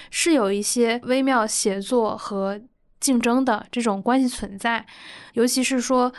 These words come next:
今天你要做的是成熟的业务还是不成熟的业务，这又会让很多人的同辈之间、同组之间，它会有非常微妙的东西存在。我觉得这个也是职场很正常的，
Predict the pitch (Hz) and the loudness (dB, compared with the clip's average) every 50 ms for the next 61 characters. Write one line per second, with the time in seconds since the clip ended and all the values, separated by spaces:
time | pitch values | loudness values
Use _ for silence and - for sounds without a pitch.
0 | - - - 240 262 254 277 277 277 254 226 202 214 226 226 220 220 - 247 247 | -12 -6 -2 0 2 2 4 4 4 2 2 0 -2 -2 -2 -2 -2 0 2 2
1 | 240 240 262 247 - - 214 208 240 247 247 214 208 214 220 214 208 202 202 208 | 2 0 -2 -4 -4 -2 -2 -2 0 0 2 2 2 4 4 2 2 0 -2 -4
2 | - - 202 196 202 202 - - 254 269 269 - 403 392 359 - 220 196 196 - | -4 -6 -6 -6 -6 -6 -4 -4 -2 -4 -2 0 0 0 0 0 -2 -4 -4 -4
3 | 208 196 196 196 196 202 202 196 196 196 202 208 - - - - - - - - | -4 -4 -2 0 0 0 0 0 -2 -4 -6 -8 -10 -12 -14 -16 -20 -20 -20 -20
4 | - - - - 339 349 359 339 311 - 247 220 196 - - 233 214 - - 220 | -20 -8 -4 0 2 4 4 4 4 4 4 2 2 0 -2 -4 -6 -4 -4 -4
5 | 196 190 233 233 233 233 220 202 196 196 214 202 196 - - - 214 196 202 214 | -2 0 2 2 4 4 2 0 0 0 0 0 -2 -2 -2 -4 -2 -2 0 0
6 | - 277 247 226 - 240 233 220 - 240 226 220 226 226 233 233 - - _ _ | 2 2 2 0 0 -4 -4 -2 -2 0 2 2 2 2 0 -2 -6 -12 _ _
7 | _ - 233 220 240 247 - 220 196 196 196 - 214 208 - 226 214 214 214 220 | _ -4 -2 0 0 0 0 -2 -4 -2 -4 -4 -4 -2 0 0 2 2 0 -2
8 | - - - - - - - - 302 302 339 311 254 196 202 - 294 285 254 240 | -6 -12 -18 -20 -20 -8 -2 0 2 2 4 4 2 2 0 0 2 2 2 2
9 | 254 285 311 349 440 466 403 254 196 190 190 190 196 196 - - 196 196 196 - | 2 2 2 2 2 2 2 2 0 0 -2 -4 -4 -6 -6 -8 -10 -10 -8 -10
10 | - - - 220 226 247 349 370 359 311 254 220 190 196 - - 233 214 - 240 | -10 -2 2 2 4 4 4 4 4 4 4 4 2 2 0 -2 -2 -2 -4 -4
11 | 240 262 240 247 240 196 190 - - 330 339 277 240 - 202 - - 104 107 85 | -2 0 -2 -2 -2 -4 -8 -6 -4 0 0 0 0 -2 -4 -6 -6 -8 -10 -10